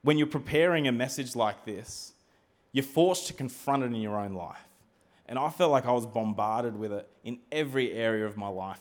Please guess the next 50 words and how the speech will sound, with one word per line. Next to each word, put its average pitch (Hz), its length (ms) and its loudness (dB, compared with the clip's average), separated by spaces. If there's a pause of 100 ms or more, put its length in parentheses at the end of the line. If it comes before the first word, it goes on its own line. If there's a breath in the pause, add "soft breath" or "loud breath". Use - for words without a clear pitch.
this - 240 -12
week, 98 320 -8
that, - 220 -8 (220 loud breath)
that 135 100 2
I 135 40 0
had 139 180 -2
to 139 80 -6
go, 123 280 2
"Oh, 175 100 -4
wow, 139 260 -2
I'm 131 120 -2
actually 156 280 -6
still 135 220 -8
harboring 113 680 -4
unforgiveness 117 680 -8
in 101 100 -14
that 104 140 -8
area." 95 420 -10 (400 loud breath)
Or, 127 80 2
"I'm 135 100 2
still 180 320 2
holding 143 380 2
on 131 200 -2
to 131 180 -10
that, 117 260 -2 (140 loud breath)
that - 180 -2
hurt 139 520 0
that 113 120 -6
that - 260 -8
person 123 380 -4
did 110 220 -10
towards 113 500 -8
me," 113 280 -6 (260 loud breath)
or, 139 80 2
"Someone 170 340 2
I 127 60 6
loved." 123 480 2
And 117 160 -2 (280 loud breath)
often 170 280 0
that's 208 240 0
the 131 80 -2
hardest 139 480 -2
one. 87 160 -8 (680 soft breath)
If 127 80 -4
someone 220 300 0
that 160 160 -2
you 147 100 2
love 127 420 2
is 113 140 -2
hurt, 117 480 0